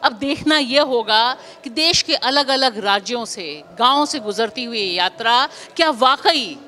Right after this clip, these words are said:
इस दौर में जो नफ़रत तारी है और ख़ास तौर से मोदी सरकार में दो हज़ार चौदह के बाद से लेकर अब तक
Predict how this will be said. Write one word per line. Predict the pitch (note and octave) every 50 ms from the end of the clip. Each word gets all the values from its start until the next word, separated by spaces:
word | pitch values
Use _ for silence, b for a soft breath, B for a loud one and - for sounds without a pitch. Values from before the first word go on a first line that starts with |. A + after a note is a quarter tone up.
| - - - -
इस | - D4 B3 -
दौर | - - G#3+ A3+ B3 C4 C4 C4+
में | C4 C4+ C4+ C4+ C#4+ D4+ D4+ B B B -
जो | F3 A3 A3+
नफ़रत | G3 G3 G#3 A#3 A#3 - - - D4 -
तारी | - - G#3+ F#3+ G3+ G3+ G#3+ G#3
है | F#3+ G#3 G#3 G3+ G3 F3+ E3 D3+ D3+ B B B B -
और | A#3 C4
ख़ास | C4 - - C4 C4 C#4 D4+ - -
तौर | - B3 A#3 C4+ B3+
से | - D4 C#4
मोदी | C4 A#3+ A#3 A#3 A3+ C4 C#4
सरकार | C4 - - G3+ F#3+ - - A3 A3+ A#3+ B3 B3+
में | B3+ C4 C4 C4+ C#4 D4 D4 B B B B G#3
दो | C4+ C#4
हज़ार | B3+ B3+ C4+ G#3+ C4 C4 C#4 -
चौदह | - - C#4+ B3+ C#4 A#3 C#4 C#4
के | C4+ - C4 A3
बाद | F3+ F#3 F#3+ A3 A#3+
से | A#3 - - A3+
लेकर | A3+ A3 A3 G#3+ A#3+ A#3 - -
अब | - A#3 - - -
तक | A#3+ G3 E3